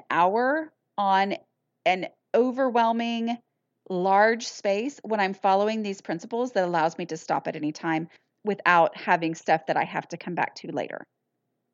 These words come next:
Okay? So that's, that's the key, is these not allowing procrastination stations, not having halfway points, going ahead and if,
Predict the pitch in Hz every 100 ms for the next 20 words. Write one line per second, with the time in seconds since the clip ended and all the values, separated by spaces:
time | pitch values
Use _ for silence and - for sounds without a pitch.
0 | _ 196 269 247 240 254 _ _ - 254
1 | 208 254 311 359 - 233 240 247 294 -
2 | 285 - 226 170 175 190 208 185 _ _
3 | _ - 208 220 247 - 277 269 240 233
4 | 240 233 - 208 202 190 - 190 170 -
5 | 160 - 123 - - - - 185 208 240
6 | 254 254 254 254 233 220 - 214 208 -
7 | - - _ _ _ _ 208 220 220 247
8 | 294 262 202 196 - 180 -